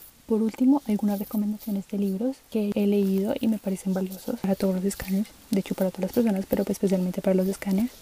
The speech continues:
El primero es How to Be Everything o Cómo Ser Todo de Emily Wapnick. El segundo es Refuse to Choose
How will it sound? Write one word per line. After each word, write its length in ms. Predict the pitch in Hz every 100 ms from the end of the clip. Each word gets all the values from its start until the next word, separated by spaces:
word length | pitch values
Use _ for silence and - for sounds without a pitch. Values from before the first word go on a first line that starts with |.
| -
El 100 | -
primero 400 | 202 208 196 226 - - - - - -
es 140 | 208 -
How 100 | 220
to 120 | 202 202
Be 220 | 208 208
Everything 460 | 190 196 220 240 269
o 120 | 202 190 -
Cómo 300 | - 196 196
Ser 160 | - 208
Todo 360 | - 208 190
de 180 | 202 196
Emily 400 | 185 185 202 214 -
Wapnick. 540 | 196 190 - 247 - - -
El 80 | 202
segundo 420 | 214 208 196 220
es 120 | 202 - 254
Refuse 420 | 220 - 208 208 -
to 100 | 233
Choose 400 | - 214 196